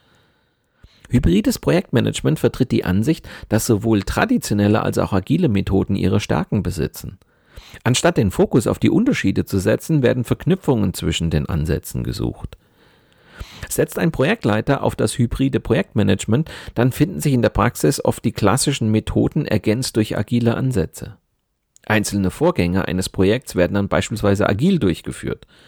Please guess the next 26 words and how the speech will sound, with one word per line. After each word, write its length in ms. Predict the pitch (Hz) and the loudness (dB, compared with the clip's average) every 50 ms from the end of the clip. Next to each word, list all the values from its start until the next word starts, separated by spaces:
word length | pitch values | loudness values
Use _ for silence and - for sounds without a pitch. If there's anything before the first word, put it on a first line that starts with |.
| _ _ - - - - - - - - - - | _ _ -20 -20 -20 -20 -20 -20 -20 -20 -10 -4
Grund 220 | - 123 190 214 | 0 0 2 2
des 140 | 202 135 - | 2 0 0
Einsatzes 640 | - - 82 90 117 120 143 165 180 - 151 135 | 0 0 2 2 4 4 2 2 2 0 -2 -2
der 160 | - - - - | 0 0 0 0
agilen 400 | 98 - 120 120 120 110 107 104 | 0 0 2 2 2 2 2 0
Techniken 600 | - - - - - - 101 92 - 101 98 90 | 0 0 0 0 0 0 0 2 2 0 0 0
ist 160 | 90 - - | 0 0 0
meist, 320 | 110 110 131 139 - - - - - - - - | 2 2 2 2 0 -6 -14 -18 -18 -20 -18 -6
vermeintliche 560 | - - 104 107 113 131 143 117 123 - 117 | -2 0 2 2 2 2 2 0 0 0 0
Schwächen 400 | 107 - 107 110 123 - 139 139 | 0 2 2 0 0 0 0 0
des 140 | 131 113 - | 0 0 2
klassischen 500 | - 117 107 143 - 139 117 - 123 110 | 2 2 2 2 2 0 0 0 0 0
Projektmanagements 880 | - 110 110 110 - - 113 107 107 104 - - 110 104 95 95 - | 2 2 2 2 0 0 0 2 2 0 -2 0 0 0 0 -2 -4
zu 140 | - - - | -6 -6 -4
umgehen. 600 | - 95 92 87 92 87 85 85 82 101 101 113 - _ _ _ _ _ _ _ _ - - | -2 -2 -2 0 2 2 2 2 0 -4 -10 -16 -20 _ _ _ _ _ _ _ _ -12 -6
Der 120 | - 78 80 | -2 0 0
Nutzen 280 | 113 202 214 - - | 0 0 -2 0 -2
des 140 | 110 95 - | 0 0 0
agilen 380 | 85 87 - 131 185 202 175 123 | 0 -2 0 2 2 2 2 2
Projektmanagements 800 | - - 90 - - - 101 104 113 113 - - 135 147 - - - - - - - - | 2 2 0 0 0 0 0 0 0 0 0 0 0 0 -2 -4 -12 -18 -20 -18 -8 -2
liegt 240 | - 147 156 - - | -2 0 0 2 0
dabei 220 | 131 - 127 117 | 0 2 2 2
insbesondere 720 | - 120 131 - - - 127 127 123 127 127 123 117 - | 2 0 -2 -2 -2 -2 0 2 2 2 2 0 0 0
in 140 | - 131 123 | -2 -2 -4
folgenden 520 | - - - 101 104 107 120 117 117 - | -2 0 0 2 2 2 2 0 0 0
Aspekten. 760 | - - - - - - 90 - - - - - - 107 - | 0 -4 -6 -4 0 0 0 0 -2 -6 -12 -12 -12 -12 -14